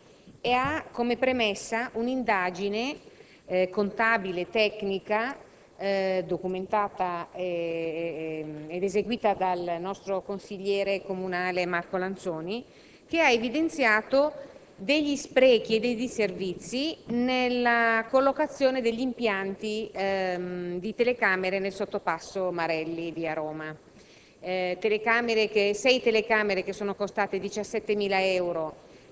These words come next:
eh, più tremila, oltre tremila euro di connessione, connessione che poi pagheremo ogni anno, e, eh, è stato evidenziato per di più che,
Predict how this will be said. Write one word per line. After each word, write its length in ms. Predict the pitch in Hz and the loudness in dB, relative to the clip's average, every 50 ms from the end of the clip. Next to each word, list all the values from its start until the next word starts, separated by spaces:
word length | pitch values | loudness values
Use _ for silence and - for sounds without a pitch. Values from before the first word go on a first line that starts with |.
| - - | -12 -6
eh, 220 | - 185 185 180 - | -2 -2 -2 -2 -2
più 160 | - 247 262 | -2 -2 -2
tremila, 600 | - - 226 233 233 240 240 247 247 226 214 220 | 2 6 6 6 6 6 4 4 6 8 8 8
oltre 240 | 233 226 - 226 214 | 8 6 4 0 0
tremila 600 | - 220 220 214 220 214 208 208 202 202 202 202 | 0 0 0 0 0 0 2 2 4 4 4 4
euro 360 | 208 208 202 202 202 202 196 | 4 4 2 2 2 2 0
di 200 | 185 202 208 190 | 0 0 -4 -4
connessione, 720 | - - 202 190 196 190 196 - - 208 202 214 240 254 247 | -2 -2 -2 0 0 -4 -4 0 0 2 2 2 0 -2 -2
connessione 380 | 214 185 190 180 - 202 196 | -2 -2 -2 -2 -4 -4 -4
che 100 | 170 175 | -4 -4
poi 160 | - 202 190 | -2 -2 -4
pagheremo 420 | 190 - 190 180 190 190 190 190 180 | -2 -2 -2 0 0 -2 -2 -2 -4
ogni 220 | 180 196 202 196 | -4 -2 -2 -2
anno, 600 | 180 165 160 165 175 185 208 262 320 - - - - - - - - - - - - - - | 0 0 -2 -2 -4 -4 -4 -6 -6 -10 -14 -20 -20 -20 -20 -20 -20 -20 -20 -20 -20 -14 -4
e, 360 | - 226 269 294 311 - - - | 2 4 4 4 4 2 0 0
eh, 920 | 226 240 233 226 226 226 220 220 214 214 208 208 208 202 202 202 202 214 | 0 2 4 4 4 4 4 4 2 2 2 2 2 2 2 2 2 0
è 40 | 214 | -2
stato 360 | 214 - - 277 277 277 - | -2 -2 0 2 2 2 2
evidenziato 760 | 262 233 247 214 254 277 294 285 - 254 226 208 202 - 208 | 0 0 0 0 0 0 0 0 2 4 4 4 2 2 2
per 180 | - 233 233 226 | 4 4 4 4
di 140 | 226 294 - | 2 -6 -4
più 300 | - 262 262 269 285 - | -4 -4 -2 -2 -4 -4
che, 460 | - - 254 226 190 170 - - - | -2 2 4 4 4 2 -2 -6 -14